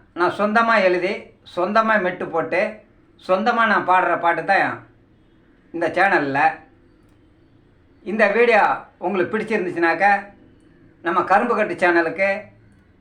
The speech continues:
ஆதரவு கொடுங்க மக்களே. அடுத்த வீடியோவில் அருமையான பாடல்,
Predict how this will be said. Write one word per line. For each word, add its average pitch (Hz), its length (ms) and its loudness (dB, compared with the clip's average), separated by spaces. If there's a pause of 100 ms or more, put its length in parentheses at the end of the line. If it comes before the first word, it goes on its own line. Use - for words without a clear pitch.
(340)
ஆதரவு 214 400 2
கொடுங்க 165 340 -2
மக்களே. 160 360 0 (1400)
அடுத்த 233 220 0 (100)
வீடியோவில் 196 460 2 (720)
அருமையான 226 440 0 (140)
பாடல், 143 280 0